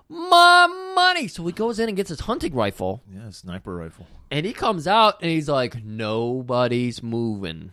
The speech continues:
Speaker 1: No one's going anywhere." W-, didn't we watch Josh pay cash right as he walked in?
Speaker 2: <laughs> I don't remember.
Speaker 1: Oh, my goodness.
Speaker 2: He was throwing the money around in this movie.
Speaker 1: Yeah. But, uh, yeah, he's like
Speaker 2: So everyone's pr-, uh,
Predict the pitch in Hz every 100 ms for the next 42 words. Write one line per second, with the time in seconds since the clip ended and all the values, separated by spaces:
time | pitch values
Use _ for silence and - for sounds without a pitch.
0 | - 98 117 147 180 175 196 196 196 196
1 | 170 117 110 98 95 _ _ _ _ _
2 | - 320 190 208 480 640 523 147 143 -
3 | - 131 135 143 - - 139 - 104 107
4 | 135 - - _ _ _ _ 208 123 135
5 | 156 143 123 123 143 113 110 135 - -
6 | 139 131 107 95 90 82 85 - 143 160
7 | 165 139 107 - - 104 - 127 135 123
8 | 104 135 196 - 127 131 120 107 147 90
9 | 85 82 80 - 82 82 78 _ - 101
10 | 110 101 85 _ _ _ _ _ _ _
11 | _ - 143 143 143 147 147 147 - _
12 | _ - 190 185 175 170 151 139 - -
13 | - - - - 143 127 143 175 175 175
14 | 135 - 127